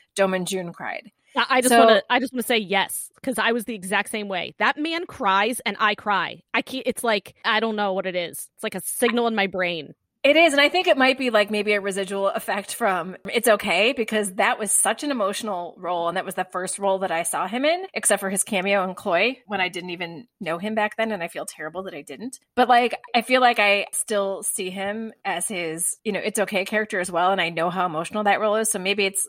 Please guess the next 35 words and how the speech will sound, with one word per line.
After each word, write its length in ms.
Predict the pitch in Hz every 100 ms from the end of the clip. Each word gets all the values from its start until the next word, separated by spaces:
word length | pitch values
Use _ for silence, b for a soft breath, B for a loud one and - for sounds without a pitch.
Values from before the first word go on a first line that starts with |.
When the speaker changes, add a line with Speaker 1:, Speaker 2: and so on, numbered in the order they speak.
| -
Speaker 1:
you 80 | 196
know, 100 | 160
kind 160 | 185
of 80 | 180
like 120 | 160
a 60 | 170
Pavlovian 640 | 185 175 165 160 165 151
thing. 260 | 160 - - b b
But 120 | 254
anyway, 420 | 269 233 156 120 b b
he's 200 | - 262
just 180 | 294 285
such 140 | 277 240
a 40 |
good 440 | 170 226 208 208 - _ -
emoter, 540 | 214 180 170 120 156 - -
and 240 | 202 185
it 100 | 185
hits 300 | - 269 -
me 340 | 170 143 151 - _ -
every 220 | 226 180
time. 400 | 180 175 - - _ b -
But 80 | 277
as 140 | 294
for 100 | 330
the 80 | 311
quiet 360 | - 302 508
moments 540 | 240 202 185 202 220 226
when 160 | 220
he's 400 | 226 226 220 214
just 400 | 190 233 220 202
being 240 | 196 202 226
his 240 | 214 196
boomer 300 | 196 190 185
self 560 | 185 156 220 269 -